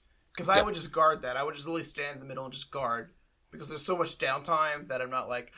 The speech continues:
Speaker 1: "A guard! A guard! A guard!" And I'm locked on, so I can guard where, in whatever direction he's coming in. It was actually pretty simple. The first time I actually, uh, I did, did two times,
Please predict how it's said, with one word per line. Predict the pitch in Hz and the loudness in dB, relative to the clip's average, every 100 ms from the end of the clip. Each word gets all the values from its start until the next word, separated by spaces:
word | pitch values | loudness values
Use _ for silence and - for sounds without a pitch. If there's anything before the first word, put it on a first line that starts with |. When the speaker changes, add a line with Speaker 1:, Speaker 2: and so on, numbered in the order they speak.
| - - | -12 2
Speaker 1:
"A | 330 | 6
guard! | 320 220 147 - - - | 6 4 2 -10 -14 4
A | 330 | 6
guard! | 311 254 160 - - - | 8 4 4 -6 -20 0
A | 320 | 2
guard!" | 330 311 220 170 - | 6 6 6 4 0
And | 156 - - - | -6 -6 -16 -6
I'm | 143 147 | -4 2
locked | 143 139 | 2 4
on, | 139 123 | 0 0
so | 123 123 117 | -2 -4 -2
I | 113 | -4
can | 123 120 - | -6 -14 -12
guard | - 127 113 113 - - _ | 0 2 2 -2 -10 -20 _
where, | 139 123 - | -6 -4 -4
in | - 147 | -6 -8
whatever | 143 151 147 | -2 0 0
direction | 147 147 143 - 123 | -2 0 0 -4 -8
he's | - | -8
coming | 139 117 101 | -6 -8 -10
in. | 95 - - - | -14 -16 -16 -16
It | |
was | 131 | -6
actually | 131 123 123 117 120 - - - - _ | -6 -6 -8 -10 -10 -16 -20 -20 -20 _
pretty | - 131 | 4 4
simple. | - - 127 - 104 | 2 -2 -4 -8 -10
The | - 151 | -6 -2
first | 247 277 - | 0 0 0
time | 247 233 220 | -2 -2 -2
I | 151 | -6
actually, | 147 - 160 147 143 - | -6 -6 -8 -12 -14 -12
uh, | 135 131 123 | -8 -6 -4
I | |
did, | 214 294 - - | -2 -4 -6 -14
did | - 185 | -8 -8
two | 151 | -6
times, | 131 117 - | -8 -10 -10